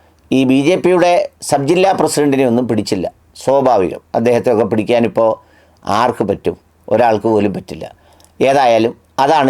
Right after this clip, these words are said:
സ്ഥിതിവിശേഷം. പിന്നെ ഹോളിയിലെ ആ നിറം പുരട്ടൽ നിങ്ങൾ കണ്ടു കാണും. അത് വളരെ മനോഹരമായി നിർവഹിച്ചു. ഹോളി വളരെ സന്തോഷത്തിൻ്റെ ദിനമായതുകൊണ്ട് ഈ നോമ്പ് പിടിച്ചു പോകുന്ന പാവങ്ങളുടെ മേലാണ് ഈ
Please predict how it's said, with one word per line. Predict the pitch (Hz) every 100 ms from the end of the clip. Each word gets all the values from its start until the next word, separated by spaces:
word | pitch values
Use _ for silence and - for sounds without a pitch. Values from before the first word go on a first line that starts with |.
| 127
സ്ഥിതിവിശേഷം. | 123 120 120 - 95 - - _ _ _ _ _ -
പിന്നെ | 156 160
ഹോളിയിലെ | 147 180 214 214 208 196 - _ 156 160
ആ | 165 165
നിറം | 160 156
പുരട്ടൽ | 160 160 156 156
നിങ്ങൾ | 147 143 139
കണ്ടു | 120 127
കാണും. | 104 82 - _ _ _ _ _ _ 127
അത് | 135 143
വളരെ | 135 143 143
മനോഹരമായി | 131 143 147 147 147 139
നിർവഹിച്ചു. | 120 113 110 - - -
ഹോളി | 120 120 135 139 - - _ -
വളരെ | 120 127 127
സന്തോഷത്തിൻ്റെ | 120 127 143 143 147 143
ദിനമായതുകൊണ്ട് | 139 139 131 127 127 120 104 - _ -
ഈ | 127 147
നോമ്പ് | 139 139 143
പിടിച്ചു | 139 120 143
പോകുന്ന | 131 127 131 123
പാവങ്ങളുടെ | 120 131 135 127 127
മേലാണ് | 117 120
ഈ | 113